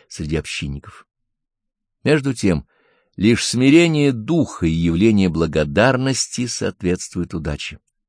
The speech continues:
Кто же дал все возможности?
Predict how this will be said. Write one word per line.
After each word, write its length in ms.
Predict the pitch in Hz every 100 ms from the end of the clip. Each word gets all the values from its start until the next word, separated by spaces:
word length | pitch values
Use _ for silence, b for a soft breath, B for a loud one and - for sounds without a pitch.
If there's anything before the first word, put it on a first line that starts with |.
| _ _ _ _ _ _ _
Кто 360 | - _ 190 220
же 220 | 190 196
дал 360 | 156 165 190 180
все 300 | - - 160
возможности? 880 | 151 147 147 131 82 - - 69